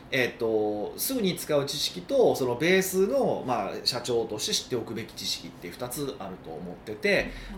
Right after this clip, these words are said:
Speaker 2: い。
Speaker 1: で、えっと、すぐ使う知識について学んでる時ですよね。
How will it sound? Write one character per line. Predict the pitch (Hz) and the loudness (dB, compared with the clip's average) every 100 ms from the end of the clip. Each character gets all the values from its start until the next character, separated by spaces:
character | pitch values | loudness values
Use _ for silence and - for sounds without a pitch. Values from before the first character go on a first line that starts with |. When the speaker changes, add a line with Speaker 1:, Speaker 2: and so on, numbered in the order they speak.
| 180 | 2
Speaker 2:
い。 | |
Speaker 1:
で、 | 185 123 - - - - | 4 4 0 -14 -14 -6
え | 135 | -4
っ | |
と、 | - | -2
す | - 349 | -2 2
ぐ | 330 214 - | 2 0 -4
使 | - - 151 | -6 4 4
う | 139 - | 4 0
知 | 147 | -4
識 | 143 104 92 87 | -4 -4 -8 -4
に | 131 | -4
つ | - 135 | 2 2
い | |
て | 135 | 4
学 | 143 151 147 151 | 4 4 4 4
ん | |
で | 135 | 2
る | 127 | 0
時 | 127 - | -6 -10
で | - | -12
す | - | -10
よ | 101 | -8
ね。 | 156 | -8